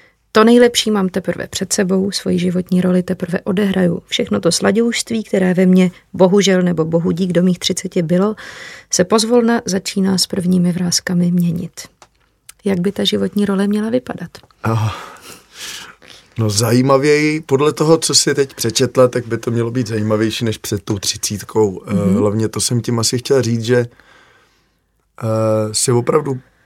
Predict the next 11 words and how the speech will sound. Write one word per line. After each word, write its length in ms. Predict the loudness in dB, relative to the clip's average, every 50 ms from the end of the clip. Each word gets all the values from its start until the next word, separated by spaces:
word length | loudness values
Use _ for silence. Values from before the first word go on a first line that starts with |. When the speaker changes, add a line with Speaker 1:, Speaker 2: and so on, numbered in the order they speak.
| _ _ _ _ _ _ _ _ _ _ _ _ _ _ _ _ _ _ _ _ _ _ 0
Speaker 2:
mně 140 | 4 6
je 100 | 6 8
rok 220 | 8 8 6 6 4
od 120 | 4 6
roku 280 | 4 4 2 2 -4 -4
líp. 220 | -4 -4 -6 -10 _ -16 -18 -18 _ _ _ _ _ _ -20 -20 _ _ _ _ -4
Jednoduše, 640 | -4 0 0 0 0 0 -2 -4 -6 -8 -8 -10 -12 -18 _ _
vlastně, 380 | -4 -4 -4 -4 -4 -4 -4 -2
mám 200 | -2 -2 -2 -2
ten 200 | -2 -2 -4 -2
pocit. 340 | -2 -4 -4 -6 -8 -8